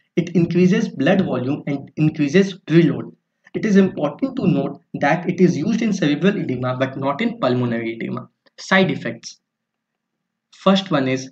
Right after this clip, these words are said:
dilutional hyponatremia and hypokalemia, and second one is hypernatremia and hyperkalemia. These are contraindicated, isn't it? Let us understand them.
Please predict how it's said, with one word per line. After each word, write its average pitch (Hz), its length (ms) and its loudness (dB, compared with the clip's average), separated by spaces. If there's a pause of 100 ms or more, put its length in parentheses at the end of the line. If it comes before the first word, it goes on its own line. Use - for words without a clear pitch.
(100)
dilutional 160 720 2
hyponatremia 139 1000 0
and 185 160 4
hypokalemia, 123 1000 -4 (140)
and 135 160 -4
second 208 380 -2
one 127 160 -2
is 123 240 -4 (1040)
hypernatremia 147 960 0
and 202 180 2 (140)
hyperkalemia. 120 920 -6
These 190 200 4
are 214 160 2
contraindicated, 147 880 0
isn't 135 300 -2
it? 120 280 -4
Let - 220 2
us 185 140 2
understand 120 560 -4
them. 117 180 -12